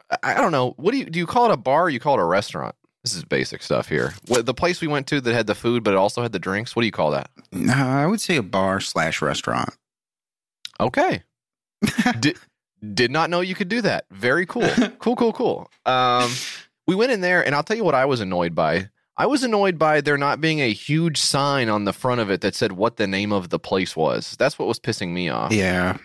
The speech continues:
Speaker 1: They're like, "Hey,
Speaker 2: Yeah.
Speaker 1: meet us down here at this place." And I'm like, "Okay, I guess it's the place with no sign." What, what, with the sign guy
Speaker 2: Gotta
Speaker 1: was
Speaker 2: have a sign.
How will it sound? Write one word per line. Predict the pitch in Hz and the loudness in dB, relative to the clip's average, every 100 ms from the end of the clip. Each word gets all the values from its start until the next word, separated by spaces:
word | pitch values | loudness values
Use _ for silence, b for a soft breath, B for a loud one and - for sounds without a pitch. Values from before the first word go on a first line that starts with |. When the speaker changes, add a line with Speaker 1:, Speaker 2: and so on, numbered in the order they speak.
| _ _ _ | _ _ _
Speaker 1:
They're | 123 | -2
like, | 131 | 2
"Hey, | 160 | 2
Speaker 2:
Yeah. | 160 | 2
Speaker 1:
meet | 175 208 | 0 0
us | 170 | 0
down | 175 160 | 0 0
here | 160 | 0
at | 147 | 0
this | 135 - | -2 -2
place." | 156 127 98 | 0 0 0
And | 98 | -2
I'm | 95 | -2
like, | 90 73 - | -2 -2 0
"Okay, | 220 220 233 240 196 135 | 0 0 -4 -2 0 0
I | 123 | 0
guess | 160 185 | -2 -6
it's | 170 | -6
the | - 160 | -4 -2
place | 175 175 - | 0 0 0
with | 156 - | -2 -2
no | 113 131 180 185 185 | 0 2 4 4 2
sign." | 175 - 175 185 220 208 | 0 0 2 2 2 4
What, | 208 | 2
what, | 196 180 156 | 4 4 2
with | 156 | 0
the | 131 | -4
sign | - 147 175 190 | -2 0 0 0
guy | 190 190 196 | 2 2 2
Speaker 2:
Gotta | 127 | 4
Speaker 1:
was | 139 | 2
Speaker 2:
have | 147 | 2
a | 151 | 0
sign. | - 160 156 147 135 | 0 0 2 2 0